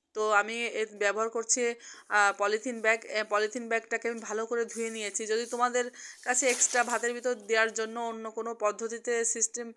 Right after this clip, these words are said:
কোনো কিছু থাকে, তো সেইভাবে দিতে পারো। তো আমি যেহেতু রাইস কুকারে ভাত রান্না করি, এখানে আসলে, উম, আহ, যদি উপরে দিলেও দেওয়া যায়, কিন্তু আমি ভাবলাম ভাতের ভিতর দিলে এটা ভালোভাবে ভাতের সেই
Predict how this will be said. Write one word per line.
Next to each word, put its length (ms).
কোনো 140
কিছু 160
থাকে, 400
তো 100
সেইভাবে 340
দিতে 240
পারো। 260
তো 200
আমি 240
যেহেতু 200
রাইস 300
কুকারে 240
ভাত 240
রান্না 280
করি, 320
এখানে 320
আসলে, 400
উম, 340
আহ, 300
যদি 300
উপরে 760
দিলেও 260
দেওয়া 240
যায়, 220
কিন্তু 320
আমি 300
ভাবলাম 400
ভাতের 240
ভিতর 280
দিলে 220
এটা 300
ভালোভাবে 540
ভাতের 400
সেই 380